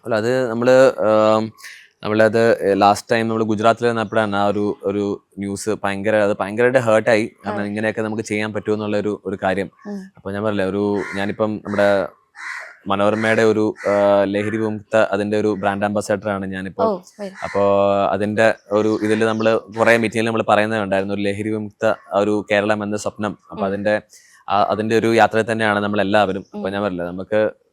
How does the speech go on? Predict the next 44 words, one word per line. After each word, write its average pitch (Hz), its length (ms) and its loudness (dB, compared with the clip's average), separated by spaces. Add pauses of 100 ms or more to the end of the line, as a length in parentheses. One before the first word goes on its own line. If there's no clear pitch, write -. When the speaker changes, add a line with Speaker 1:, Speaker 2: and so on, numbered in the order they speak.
(120)
Speaker 1:
ആ, 87 260 -6
ഒരു 98 160 -6
സ്പോർട്സ്മാൻ 113 600 0
അല്ലെങ്കിൽ 110 360 0
ഒരു 107 60 -2
ക്രിക്കറ്റർ 107 320 -4
എന്ന 113 120 -2
നിലയ്ക്ക് 110 220 -2
എനിക്ക് 104 200 -4
എപ്പോഴും 117 400 -2 (380)
ഒരു 104 120 -4
സ്-, - 380 -8
എന്റെ 110 400 4 (420)
ആ 104 40 6
ഒരു 110 140 6
ഫീൽഡ് 113 360 0
തന്നെയാണ് 107 280 -2
എന്റെ 98 180 -2
എപ്പോഴും 104 400 0
ഒരു, 101 320 -2
ഞാൻ 101 100 -4
പറഞ്ഞില്ല, 98 200 0
നമുക്ക് 95 240 -4
ആ 101 40 2
ഒരു 98 100 0
ഉണർവ് 101 440 0
തരുന്നത് 95 280 0
എപ്പോഴുമാണ്. 92 460 -4
ഇപ്പൊ - 140 -12
Speaker 2:
ഉം. 95 40 -4
Speaker 1:
നമ്മളൊരു 98 280 -2
ഡൗൺ 104 340 0
ആയിട്ട് 113 160 0
ഇരിക്കുമ്പോഴത്തേക്കും 110 680 -2 (300)
നമ്മൾ 107 180 0
പോയി 110 240 2
ഒരു 113 100 -2
ജിമ്മിൽ 110 300 -4
പോയി 113 160 0
വർക്കൗട്ട് 110 320 2
ചെയ്യുമ്പോഴത്തേക്കും 113 460 0
നമ്മൾ 110 240 2
ആ 110 140 8
ഒരു 113 320 0